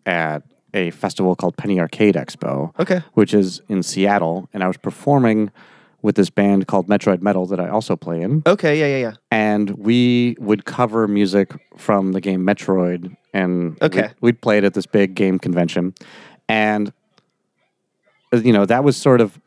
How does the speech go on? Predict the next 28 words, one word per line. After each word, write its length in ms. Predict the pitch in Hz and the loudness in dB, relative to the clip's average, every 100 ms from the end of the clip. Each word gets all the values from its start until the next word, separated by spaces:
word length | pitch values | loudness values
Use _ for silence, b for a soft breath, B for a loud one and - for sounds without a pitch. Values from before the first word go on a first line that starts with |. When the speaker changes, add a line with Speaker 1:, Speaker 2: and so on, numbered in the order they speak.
| - | -10
Speaker 1:
my 460 | 123 104 98 98 98 | -2 0 2 0 0
experience 840 | 98 101 95 - 107 98 92 - | -2 -4 -8 -2 0 2 0 -2
with 160 | 95 - | -4 2
game 160 | 135 127 | 4 4
music 220 | 90 92 | 2 0
at 60 | 92 | 0
that 160 | 113 | -2
point, 220 | - 87 87 | -2 -10 -6
was 260 | 92 87 - | -4 -4 0
I 140 | 104 | 0
like 220 | 107 101 - | 0 -2 -4
to 80 | 107 | -6
cover 300 | - 117 101 | -4 -2 -2
it 160 | 90 | -2
with 220 | 113 95 92 | -4 -4 -4
real 480 | 92 104 123 110 90 | 0 4 6 4 2
instruments. 480 | 82 - 76 73 - | -6 -10 -10 -8 -2
Speaker 2:
That 140 | 147 | -2
makes 160 | 147 - | -2 -4
sense. 280 | 110 107 131 | -8 -4 2
Speaker 1:
You 120 | 123 | 4
know, 120 | 104 | 4
Speaker 2:
Yeah. 100 | 110 | 4
Speaker 1:
I 40 | |
like 180 | 110 107 | 2 2
to, 260 | 107 104 101 | 2 0 0
like, 240 | 101 95 | -2 0
"Oh, 420 | 160 160 127 104 | 2 4 4 0